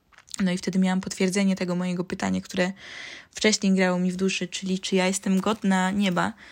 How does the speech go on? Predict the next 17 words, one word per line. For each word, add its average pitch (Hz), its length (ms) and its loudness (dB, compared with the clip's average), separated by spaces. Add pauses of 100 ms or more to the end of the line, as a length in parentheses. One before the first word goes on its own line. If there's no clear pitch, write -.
(440)
No, 226 380 2 (760)
poczułam 269 680 -2
w 226 180 -4
sercu 226 440 -4
i 208 140 -8
w 196 40 -8
duszy 208 400 -4
odpowiedź, 190 340 -6
że 196 180 0
nie. 233 240 0 (800)
E, 190 320 -4 (760)
pamiętam, 262 400 0
że 220 300 0 (760)
zawołałam 214 480 2
wtedy 220 220 -6
do 214 100 2
Jezusa 196 600 0